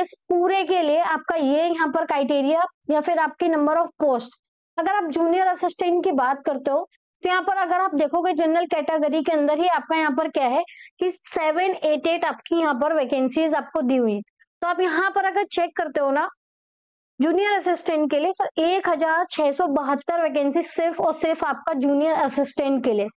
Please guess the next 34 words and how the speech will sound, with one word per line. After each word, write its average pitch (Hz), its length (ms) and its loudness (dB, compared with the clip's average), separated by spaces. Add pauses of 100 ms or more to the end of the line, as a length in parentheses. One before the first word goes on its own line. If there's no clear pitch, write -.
(280)
तो 349 40 0
ये 359 80 0 (320)
number 311 280 2
of 359 180 -2
vacancies 294 520 0
आपका 320 260 -2
बहुत 262 340 0
बड़ा 294 240 0
है, 320 140 -2
तो - 480 -8
आप 285 140 0
अभी 294 220 2
से 330 140 0
preparation 302 540 0
में 311 200 2
जो 294 120 2
भी 285 140 0
चीजें 277 340 0
हैं 330 120 0
आपके, 294 280 -2
अगर 302 200 2
आप 285 180 0
eligible 269 540 2
हो, 359 140 2 (360)
so 320 100 0
that 339 160 0
आप 320 160 0
अभी 311 240 2
से 349 120 -2
preparation 294 480 0
में 320 140 0
लग 285 180 2
जाइए, 294 260 2
क्योंकि 359 420 -2